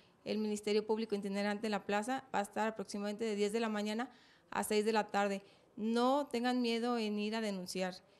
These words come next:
Se les va a dar seguimiento en la Regiduría de la Mujer junto con el Instituto de la Mujer. Vamos a estar dándoles seguimiento de, a las personas que quieran denunciar. No tengan miedo y aparte estamos a sus órdenes para cualquier tipo de problema que se les ofrezca.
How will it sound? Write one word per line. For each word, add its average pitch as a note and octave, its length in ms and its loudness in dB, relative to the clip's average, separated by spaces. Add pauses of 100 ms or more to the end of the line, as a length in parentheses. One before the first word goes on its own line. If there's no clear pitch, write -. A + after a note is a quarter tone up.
Se - 140 -4
les G#3+ 180 4
va A3 80 4
a A3+ 100 2
dar B3 100 0
seguimiento A3+ 1300 -2
en G3 480 -4
la F#3 80 -2
Regiduría F#3+ 460 0
de A3 40 2
la G#3+ 120 2
Mujer G#3 420 -2 (140)
junto G3+ 200 -6
con G3 160 -4
el F#3+ 60 -2
Instituto F#3+ 400 -8
de A3 60 -2
la G3 80 -4
Mujer. F#3+ 320 -8 (400)
Vamos A3 200 -2
a A3+ 40 -2
estar G3+ 260 -2
dándoles G#3 540 -2
seguimiento G3+ 840 -6 (680)
de, G3 340 -4
a G3+ 60 0
las G3+ 120 0
personas G#3 400 -6
que G#3 100 -8
quieran G#3 260 -2
denunciar. F#3+ 580 -4
No G#3+ 160 -4
tengan A#3 300 -2
miedo A3+ 320 0
y G#3 100 0
aparte G#3 320 0
estamos A#3+ 240 -4
a G#3 60 -4
sus - 160 -10
órdenes A3 240 -4
para G3 200 -2
cualquier G3 400 -4
tipo G#3+ 240 -8
de A3 80 -2
problema F#3+ 460 -6
que F#3 300 -6
se F3+ 100 -12
les F3 160 -10
ofrezca. F3 420 -12